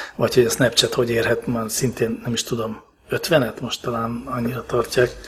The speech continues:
úgy, hogy még soha egyetlen fillér bevételt sem hozott. És hogy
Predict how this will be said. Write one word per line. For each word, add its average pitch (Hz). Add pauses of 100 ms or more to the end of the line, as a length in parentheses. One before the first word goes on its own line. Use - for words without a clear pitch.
(200)
úgy, 131
hogy 123
még 120
soha 120
egyetlen 120
fillér 117
bevételt 107
sem 110
hozott. 131 (260)
És -
hogy 139